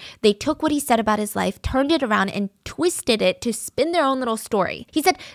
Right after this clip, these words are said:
"They used this to use it against me. They said I was mentally crazy for avenging my mother's death.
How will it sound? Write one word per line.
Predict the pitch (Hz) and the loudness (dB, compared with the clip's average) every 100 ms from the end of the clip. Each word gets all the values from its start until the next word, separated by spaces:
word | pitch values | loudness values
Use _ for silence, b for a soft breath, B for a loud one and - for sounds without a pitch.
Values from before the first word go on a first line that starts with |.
| - | 0
"They | 330 | 0
used | 269 269 359 466 - | 0 4 6 6 4
this | 262 233 - - b b | 2 4 0 -8 b b
to | - | -4
use | 277 330 | 0 0
it | 320 | 0
against | 330 330 - | 2 0 0
me. | 180 | 0
They | 339 | 2
said | 349 | 2
I | 320 | 0
was | 240 220 | 0 0
mentally | 240 381 381 381 | 2 2 2 0
crazy | 359 - 262 277 220 | -2 0 2 2 2
for | 196 247 | 2 4
avenging | 214 254 285 294 | 6 6 4 2
my | 269 | 0
mother's | 220 214 214 | 0 -2 -2
death. | 202 180 | 0 -2